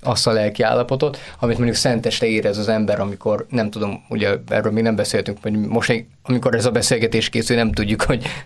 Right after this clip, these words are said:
lehetnek-e éjfélmiség, de hogy amikor az ember oda megy, az a lelki állapot, az tényleg egy ilyen fantasztikus, ö, fantasztikus állapota az embernek.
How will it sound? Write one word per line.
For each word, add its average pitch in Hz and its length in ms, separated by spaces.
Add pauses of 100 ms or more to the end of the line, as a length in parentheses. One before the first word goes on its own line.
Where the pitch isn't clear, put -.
lehetnek-e 110 400
éjfélmiség, 151 600 (340)
de 127 120
hogy 135 100
amikor 139 300
az 120 120
ember 117 240
oda 123 180
megy, 120 160
az 120 140
a 120 40
lelki 117 320
állapot, 117 380
az 120 120
tényleg 110 280
egy 98 100
ilyen 104 120
fantasztikus, 104 760 (420)
ö, - 180 (880)
fantasztikus 104 540
állapota 98 420
az 101 100
embernek. - 500